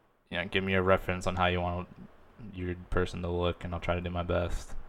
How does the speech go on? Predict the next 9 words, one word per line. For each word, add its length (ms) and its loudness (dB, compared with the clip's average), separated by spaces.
Um, 420 -2
I've 140 2
been 140 -4
trying 200 2
to 60 -2
get 100 -2
some 140 -4
assets 480 0
ready 360 -2